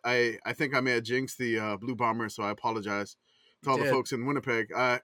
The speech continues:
Speaker 1: I went to go, you know, put the kiddo to bed, and, and the last thing I saw, I believe Winnipeg was up twenty-three fourteen.
Speaker 2: Yeah.
Speaker 1: Um, and I was like, "Well, it looks like Winnipeg's gonna win."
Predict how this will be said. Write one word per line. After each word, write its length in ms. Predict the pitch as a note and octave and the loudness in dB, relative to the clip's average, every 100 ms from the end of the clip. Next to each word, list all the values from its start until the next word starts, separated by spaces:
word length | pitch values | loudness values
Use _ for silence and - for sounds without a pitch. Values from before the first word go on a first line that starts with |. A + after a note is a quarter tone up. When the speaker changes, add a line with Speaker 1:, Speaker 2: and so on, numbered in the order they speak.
| - | -2
Speaker 1:
I 120 | C3 | -2
went 320 | C#3 C#3+ - | 0 -2 -4
to 160 | - A#2 | -4 0
go, 380 | B2 B2+ A#2 - A#2+ | 2 2 0 -6 -8
you 40 | |
know, 80 | A#2 | -4
put 200 | D3+ - | -2 -4
the 80 | G#2+ | 0
kiddo 240 | C#3+ C3 | 2 2
to 80 | A#2 | 2
bed, 320 | C3 C3 B2+ | 2 4 2
and, 200 | A#2 A2 | 0 -4
and 160 | G2+ A#2 | -4 -2
the 60 | |
last 240 | A#2 B2+ C#3+ | 2 0 0
thing 140 | B2 | -4
I 60 | A2 | -2
saw, 300 | C#3 D3+ A2 | 4 4 6
I 180 | A2+ | 2
believe 340 | A2 B2 D#3 A2+ | 0 0 0 0
Winnipeg 400 | B2 A#2 B2 A2+ | -2 0 0 0
was 120 | A2+ | 0
up 200 | A#2+ A#2 | 0 0
twenty-three 640 | - C3 B2+ C3 C3 B2+ B2 | -4 -2 0 0 -2 -4 -4
fourteen. 720 | B2+ B2 - C3 B2+ F#3+ C#4 _ _ _ | -2 -2 -2 -6 -6 -6 -10 _ _ _
Speaker 2:
Yeah. 480 | B2 A#2+ A2+ A2+ A2+ | -8 -4 -2 0 -2
Speaker 1:
Um, 140 | A#2 - | -4 -4
and 100 | C#3 | -2
I 40 | C3+ | 0
was 100 | C#3 | 2
like, 140 | A#2 | 2
"Well, 160 | B2 B2 | 2 2
it 60 | |
looks 160 | C3 C3+ | 0 2
like 160 | D3+ C3 | 2 4
Winnipeg's 460 | D3+ D3+ C#3+ A#2+ | 2 2 2 2
gonna 120 | A#2 | -2
win." 380 | A2+ G3 F#3 D3+ | 2 4 4 0